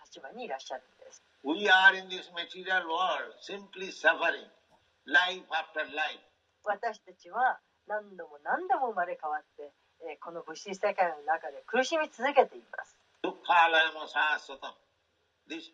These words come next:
Speaker 2: place is miserable.
Speaker 1: ここは苦しみの世界です。
Speaker 2: But Maya's illusion, we are
Speaker 1: で、マーヤの幻想です。
Speaker 2: taking this miserable condition of life as happiness. This is
Speaker 1: それなのに私たちはこの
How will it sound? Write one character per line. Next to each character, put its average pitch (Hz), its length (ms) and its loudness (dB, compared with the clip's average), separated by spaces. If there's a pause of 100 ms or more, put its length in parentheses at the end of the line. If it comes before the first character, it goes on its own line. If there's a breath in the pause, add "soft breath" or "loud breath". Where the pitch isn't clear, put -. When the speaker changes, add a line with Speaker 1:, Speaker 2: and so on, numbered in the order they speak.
Speaker 2:
place 180 460 -6
is 160 240 -8 (100)
miserable. 170 540 -4 (360)
Speaker 1:
こ 175 120 -4
こ - 160 -4
は 190 240 2
苦 - 180 -6
し 339 140 -8
み 311 120 -4
の 277 100 0
世 220 140 -8
界 143 260 -4
で - 160 -20
す。 - 100 -20 (480)
Speaker 2:
But - 240 4
Maya's - 560 0 (600)
illusion, 214 520 -10 (400)
we 143 80 -10
are 139 240 -6
Speaker 1:
で、 156 140 -20
マ 226 200 4
ー - 40 0
ヤ 196 60 -6
の - 280 -20
幻 247 260 -8
想 233 260 -2
で 175 120 -20
す。 - 160 -20 (560)
Speaker 2:
taking 151 460 -6 (840)
this 143 240 -10
miserable 202 600 2
condition 147 520 -4
of 123 240 -2
life 113 320 2 (160)
as 113 220 -4
happiness. - 320 -14 (220)
This 233 220 -12
is 262 100 -16
Speaker 1:
そ - 200 6
れ 302 120 12
な 339 120 12
の 247 100 12
に 190 100 0
私 160 340 6
た 175 80 -6
ち - 140 -12
は 131 100 -4
こ 190 140 -6
の 175 120 -4